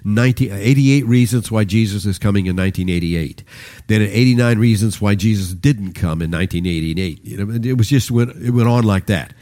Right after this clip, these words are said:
And people were always predicting something until there was just an absolute exhaustion with it. People were tired of hearing about it.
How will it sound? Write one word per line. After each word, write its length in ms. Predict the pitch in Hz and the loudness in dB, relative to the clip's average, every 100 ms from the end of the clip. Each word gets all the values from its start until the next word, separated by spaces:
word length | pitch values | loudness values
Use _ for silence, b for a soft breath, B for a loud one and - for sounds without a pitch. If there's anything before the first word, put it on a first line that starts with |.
| B B - | B B -4
And 180 | 101 | -2
people 300 | - 117 117 | 2 0 2
were 160 | 113 110 | 0 0
always 520 | 110 113 120 120 104 - - | 0 2 4 2 0 -6 -4
predicting 640 | 110 92 98 139 - 85 | -4 -2 -2 -2 -6 -10
something 420 | 82 98 82 95 95 | -6 -6 -6 -4 -4
until 420 | 90 104 92 87 B B | -2 0 0 -2 B B
there 140 | - 101 | -2 2
was 200 | 98 87 | 2 0
just 240 | 113 - | -2 -2
an 80 | 101 | -4
absolute 520 | 98 107 - 107 107 | 0 -2 0 -2 0
exhaustion 680 | 101 98 113 120 107 - 90 | -2 -2 0 0 -2 -4 -2
with 180 | 90 78 | -2 -4
it. 160 | 50 - b b b b b | -8 -18 b b b b b
People 280 | - 90 104 | -6 -2 0
were 180 | 92 85 | 2 0
tired 480 | - - 135 135 117 | -2 -2 2 2 2
of 60 | |
hearing 240 | 107 113 92 | 2 2 0
about 260 | 78 71 | -4 -8
it. 80 | - | -16